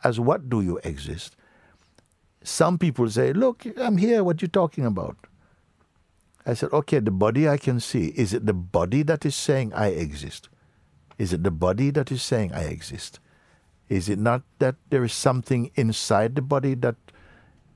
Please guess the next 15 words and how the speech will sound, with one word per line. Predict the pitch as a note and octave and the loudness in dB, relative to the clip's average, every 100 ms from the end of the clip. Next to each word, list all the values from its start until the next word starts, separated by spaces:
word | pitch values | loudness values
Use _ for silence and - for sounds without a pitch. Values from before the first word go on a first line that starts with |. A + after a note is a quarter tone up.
| - | 0
is | G#2+ C3+ | 0 2
aware | G#2+ G#2 G#2+ A2+ | 4 4 4 2
it | A#2 - | -2 0
exists? | A#2 F2+ G#2 C3 - - _ _ _ _ - _ - | -2 2 0 0 -6 -16 _ _ _ _ -20 _ 0
Maybe | G#2+ G2+ G#2+ | 2 4 2
even | C3+ G#2 G2+ - | 2 0 0 0
inside | A2+ G#2 - F#2 G#2+ | 0 0 2 2 2
the | A#2 | 0
body | A#2 A2 A#2 D#3 _ _ _ _ - | 0 -2 -4 -8 _ _ _ _ -8
it | - G#2 | -2 -2
exists?" | F#2 F#2 C3 - - _ _ _ _ _ _ | 0 -2 -4 -10 -20 _ _ _ _ _ _
So, | - B2 A2+ A2 A#2 - _ - - - - - - - _ _ _ _ _ _ _ _ _ - - - _ | -2 2 4 4 0 -8 _ -20 -18 -18 -18 -20 -20 -20 _ _ _ _ _ _ _ _ _ -20 -20 -20 _
what | G2 C#3 F3 - | 0 0 0 -2
is | C#3 G#2 | -2 -2
this | G#2+ A#2 - - | -2 -2 -2 -8